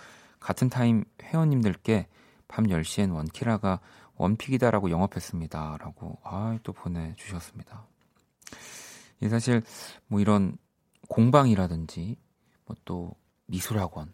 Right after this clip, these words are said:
뭐 이럴, 이런 곳들이 사실 라디오가 계속 틀어져 있는 공간들 중에 하나거든요.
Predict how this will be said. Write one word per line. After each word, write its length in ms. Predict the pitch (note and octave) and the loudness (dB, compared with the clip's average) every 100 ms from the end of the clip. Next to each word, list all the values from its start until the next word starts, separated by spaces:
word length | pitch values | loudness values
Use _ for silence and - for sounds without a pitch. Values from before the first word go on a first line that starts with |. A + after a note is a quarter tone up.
| - | -10
뭐 280 | F2+ F2 E2 | -6 -6 -6
이럴, 260 | - G#2+ A#2+ - - | 0 4 4 0 2
이런 300 | A2+ C#3+ C3+ | 4 4 4
곳들이 760 | A2+ - F#2+ G2 G#2 F2 D#2 A#2 | 0 0 0 2 2 0 -4 -8
사실 260 | A#2 A#2 G2 - - | -4 -2 -4 -6 -12
라디오가 400 | - E2+ A#2 A#2+ | -10 -2 0 2
계속 560 | A#2 - - C3 C#3+ - - - - - - _ | 0 -2 -2 4 4 2 -12 -20 -18 -18 -18 _
틀어져 340 | - E3 D#3 | 2 4 4
있는 220 | D3 C3 | 4 2
공간들 460 | A#2 F#2+ F#2+ G2+ F#2 | 2 2 2 2 0
중에 180 | F2+ F2+ | -2 -2
하나거든요. 580 | G2 A#2 A2 E2 E2 | 0 -2 -2 -4 -6